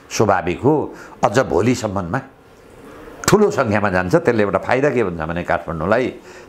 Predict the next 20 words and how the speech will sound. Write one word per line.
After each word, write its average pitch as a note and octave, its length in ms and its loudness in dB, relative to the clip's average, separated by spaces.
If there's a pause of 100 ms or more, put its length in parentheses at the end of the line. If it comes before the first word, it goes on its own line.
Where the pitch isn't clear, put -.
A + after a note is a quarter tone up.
धेरै C3 300 2
मान्छे C3+ 280 0
बाहिर G#2 300 0
गएको E2+ 300 -2
कारणले D#2+ 380 0
रोग G#2+ 240 -2 (840)
यहाँ G2 240 2
कम B2 180 2
पनि A#2 160 2
हुन्छ। E2+ 220 0 (1400)
यो B2+ 100 8
जति C#3+ 300 4
बढी C#3+ 240 4
मान्छे A2+ 340 2
भए F#2+ 240 4
त्यति F3+ 320 2
बढी C#3 240 2
सर्दो D#2+ 320 -4
रहेछ C#2+ 280 -6
यो। B1 80 -6